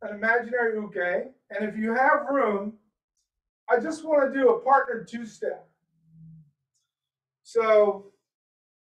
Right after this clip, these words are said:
we're just gonna do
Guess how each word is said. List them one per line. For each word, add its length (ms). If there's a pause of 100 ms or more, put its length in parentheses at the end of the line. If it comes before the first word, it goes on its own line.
(720)
we're 200
just 440
gonna 300
do 600